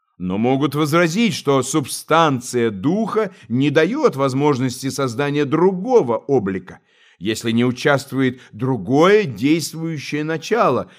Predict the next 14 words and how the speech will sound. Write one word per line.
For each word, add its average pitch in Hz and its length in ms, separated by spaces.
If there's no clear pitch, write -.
как 120 200
это 131 200
и 139 100
было 165 300
указано 160 520
выше. 208 340
Поэтому 117 840
Августин 143 1120
в 117 320
выше 185 420
приведенном 151 800
месте 170 580
и 175 200
говорит: 202 1000